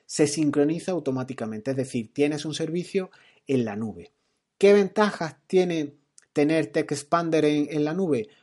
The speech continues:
Pues que los atajos, las plantillas que crees desde tu cómodo dispositivo P C,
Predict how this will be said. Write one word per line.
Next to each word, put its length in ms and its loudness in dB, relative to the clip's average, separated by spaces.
Pues 220 2
que 320 -4
los 220 4
atajos, 560 -2
las 140 -6
plantillas 640 -2
que 180 -2
crees 500 2
desde 440 4
tu 180 -6
cómodo 540 0
dispositivo 680 2
P 140 0
C, 300 -2